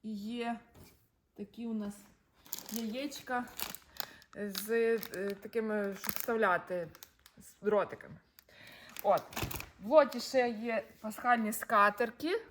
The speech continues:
Вони такі багаторазові, їх можна прати на круглий стіл та на квадратний стандартного розміру. Також ось такий класний набір яєць з ниточками для підвішування, таких в трьох кольорах.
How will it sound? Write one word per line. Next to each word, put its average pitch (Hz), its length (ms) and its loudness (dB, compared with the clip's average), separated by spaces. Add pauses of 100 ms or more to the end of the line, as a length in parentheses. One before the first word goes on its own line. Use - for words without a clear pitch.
(200)
Вони 247 220 2
такі 240 200 -8
багаторазові, 240 680 2
їх 262 140 -6
можна 220 300 -4
прати 220 420 -2
на 233 120 -2
круглий 277 320 -4
стіл 277 260 -4
та 240 160 -2
на 233 120 -2
квадратний 220 760 0 (380)
стандартного 247 680 2
розміру. 269 520 0 (420)
Також 302 400 -2 (960)
ось 220 140 -2
такий 247 280 0
класний 240 420 8
набір 214 380 4
яєць 220 640 4
з 202 160 2
ниточками 208 540 0
для 202 160 2
підвішування, 196 800 -2 (380)
таких 220 300 -4
в - 60 -12
трьох 220 280 2
кольорах. 190 720 4